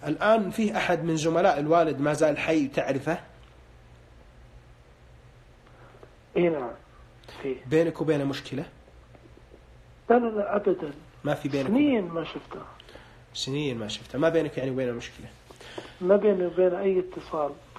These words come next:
Speaker 2: يمكن مرة واحدة من توفى أبوي، توفى تقريبا من عشرين سنة.
Speaker 1: الله يرحمه.
Speaker 2: أو أقل شوي.
Speaker 1: طيب، بينك
Speaker 2: ما
Speaker 1: وب-،
Speaker 2: شفته إلا مرة واحدة.
Speaker 1: بينك وبين رجل مشكلة منعك عن، آه، إكمال مسير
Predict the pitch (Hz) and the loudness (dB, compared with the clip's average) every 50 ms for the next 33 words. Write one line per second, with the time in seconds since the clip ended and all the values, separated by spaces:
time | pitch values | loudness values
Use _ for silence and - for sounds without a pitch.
0 | - - 175 175 175 185 185 180 165 160 160 165 160 - 151 160 156 156 156 - | -8 -8 -6 0 2 2 2 2 2 0 0 0 -2 -4 -6 -6 -6 -6 -10 -2
1 | - 170 170 165 - 165 160 170 185 185 - 196 190 185 185 185 - - 185 185 | 0 0 0 2 0 -4 -2 0 -2 2 2 0 2 2 -4 -6 -2 0 2 2
2 | 180 175 165 156 - - 175 180 170 - - 156 143 143 135 - - 143 135 127 | 2 0 -4 -8 -2 2 2 2 2 2 -4 -4 -4 -4 -6 -8 -6 -4 -4 -4
3 | 117 107 - 113 107 156 151 143 147 - 165 151 147 - - - - 139 135 147 | -6 -8 -12 -6 -4 -2 -2 -2 0 2 2 2 2 -2 -8 -4 -2 -2 0 0
4 | 147 123 - - - - - - 175 196 202 190 180 202 175 - 220 - - - | -2 -4 -6 -12 -20 -20 0 2 4 4 4 4 4 4 4 2 0 -2 0 0
5 | 190 190 196 196 202 190 180 170 151 139 - - - 139 - - - 147 165 180 | 4 6 6 6 6 6 6 4 4 2 0 -6 -10 -14 -14 -14 -6 0 0 2
6 | 190 175 160 - - 151 151 160 160 156 147 131 - - - - - - - - | 2 2 0 0 0 2 2 2 2 2 -2 -4 -6 -8 -10 -10 -12 -12 -10 -8
7 | - 139 160 147 131 139 127 131 156 160 - - - 143 135 123 107 - - 131 | -4 -2 -2 0 0 -2 0 0 0 -2 -2 -4 -4 -4 -4 -4 -6 -4 -2 0
8 | 139 139 139 143 139 - - - 131 135 135 123 113 110 117 113 110 104 101 - | 0 0 0 -2 -6 -8 -6 -4 -4 -4 -4 -4 -4 -6 -6 -6 -8 -8 -8 -8
9 | - 107 104 - - - - - - 120 - - - 151 156 143 131 135 131 - | -10 -10 -10 -10 -12 -12 -12 -12 -12 -12 -10 -4 0 0 0 0 -2 -2 -4 -2
10 | - 147 135 139 - | -2 -2 -2 -2 -6